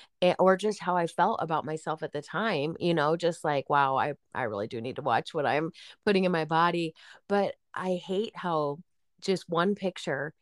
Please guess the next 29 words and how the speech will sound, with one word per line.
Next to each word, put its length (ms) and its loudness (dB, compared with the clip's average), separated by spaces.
can 200 0
send 280 0
you 100 2
into 240 -4
a 80 2
spiral 600 -2
of 340 8
s-, 220 -20
like, 200 -4
doubting 680 2
your, 420 2
how 160 0
you 220 -2
look, 420 2
thinking 400 -4
that 140 -4
you 140 -4
look 260 -2
bad, 560 0
and 140 -6
then 160 -4
you 80 -6
do 240 -4
go 320 -2
down 260 -4
a 60 -6
rabbit 280 -2
hole, 260 -6
s-, 100 -20